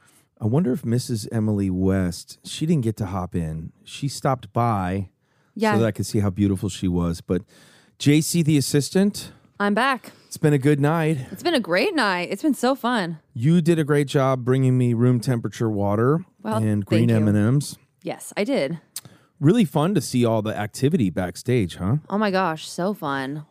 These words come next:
Speaker 1: We've got a long list of future guests for the Matthew West podcast. And, uh, you know, we just wanted to bring people backstage at the Grand Ole Opry. Op-, Opry. That's how
Speaker 2: The Grand
Speaker 1: tired
Speaker 2: Ole
Speaker 1: I am.
Speaker 2: Opry.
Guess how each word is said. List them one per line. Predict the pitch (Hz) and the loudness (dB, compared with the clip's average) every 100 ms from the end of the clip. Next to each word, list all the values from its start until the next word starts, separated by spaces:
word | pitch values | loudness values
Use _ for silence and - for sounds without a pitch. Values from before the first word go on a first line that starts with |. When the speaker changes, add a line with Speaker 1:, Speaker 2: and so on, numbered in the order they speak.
| _ | _
Speaker 1:
We've | 131 | -4
got | 131 123 | 0 0
a | 107 | 0
long | 113 123 135 143 147 | 2 2 2 2 2
list | 143 131 101 - | 2 2 0 -2
of | 107 | -4
future | - 123 120 - 113 | -2 0 0 2 -4
guests | 95 101 90 - | 0 -2 -2 -10
for | - 104 | -6 -2
the | 101 | 0
Matthew | 98 95 - 95 | 0 -2 -2 -2
West | 92 - - | -2 -4 -6
podcast. | 98 92 - 78 73 - - _ _ _ _ _ | -4 -4 -6 -10 -10 -14 -18 _ _ _ _ _
And, | 98 90 90 87 | -4 -2 -2 -2
uh, | 90 85 87 | -2 -4 -4
you | 92 | -2
know, | 98 131 | 2 2
we | 135 | 0
just | 120 131 | 0 -2
wanted | 127 120 120 110 | 0 0 0 0
to | 107 101 95 _ _ - | 0 0 -6 _ _ 0
bring | 131 180 | 2 4
people | 180 175 175 | 2 2 2
backstage | 156 160 - - 190 165 | 2 0 -2 0 2 2
at | 143 | 2
the | 135 | 2
Grand | 131 139 156 | 2 2 2
Ole | 160 151 | 2 2
Opry. | 175 - 90 85 - | -2 -4 -4 -4 -6
Op-, | 123 151 - | -4 -4 -2
Opry. | 147 196 - 82 85 - - - - | -2 -2 -2 -6 -8 -20 -20 -18 -6
That's | 113 - | -4 0
how | |
Speaker 2:
The | 233 | 2
Grand | 269 330 | 2 2
Speaker 1:
tired | 339 | 2
Speaker 2:
Ole | |
Speaker 1:
I | 247 | 2
am. | - | 0
Speaker 2:
Opry. | 240 170 | -2 -4